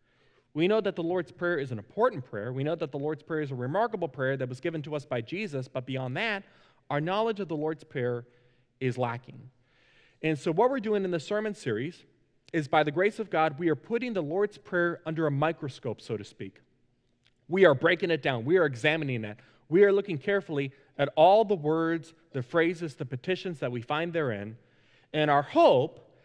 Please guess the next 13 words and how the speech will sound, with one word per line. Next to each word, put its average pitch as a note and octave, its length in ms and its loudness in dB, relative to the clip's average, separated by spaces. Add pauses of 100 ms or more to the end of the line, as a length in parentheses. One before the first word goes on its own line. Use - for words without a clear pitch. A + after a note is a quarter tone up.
(240)
is E3 140 0
that F#3 180 4
God F#3 200 6
will D#3+ 120 -2
use A3 340 -4
this A3+ 180 -4
sermon G#3 380 -2
series C#3 520 -4 (220)
to E3+ 80 -4
help F3+ 260 4
all A3+ 280 4
of A#3+ 60 2
us A#3+ 200 -2